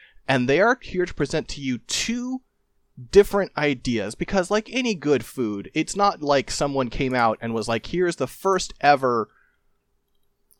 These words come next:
Mars Colony, Mars style pizza." In fact, this has sort of been a cooking trend that's been going on for a while,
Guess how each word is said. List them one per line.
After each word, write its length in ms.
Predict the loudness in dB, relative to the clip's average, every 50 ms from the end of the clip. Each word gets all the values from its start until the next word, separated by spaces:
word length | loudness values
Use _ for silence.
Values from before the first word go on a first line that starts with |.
| _ -6
Mars 420 | -2 4 4 6 6 6 4 2
Colony, 680 | 0 -4 0 2 4 4 4 2 0 -2 -6 -8 -10 -14 _ _ _ _ _ _ _
Mars 300 | 2 4 4 4 2 2
style 320 | 2 2 4 4 2 0
pizza." 460 | -2 -6 -10 -10 -10 -10 -12 -12 -14 -16 _ -20 -20 -20 -20 -20 -20 _ _ -4
In 100 | -4 0
fact, 260 | 2 2 2 4 2
this 140 | 2 2 2
has 120 | -2 -2
sort 180 | -2 0 0 0
of 60 | 0
been 120 | 2 0
a 60 | 0 0
cooking 360 | -2 -4 -4 -4 -2 -4 -4
trend 260 | -2 0 0 0 0
that's 120 | -2 -2
been 140 | -4 -4 -2
going 260 | 0 0 0 2 2
on 160 | 2 0 0 0
for 160 | -2 -2 -4
a 60 | -2
while, 480 | 0 2 4 4 4 4 2 0 -4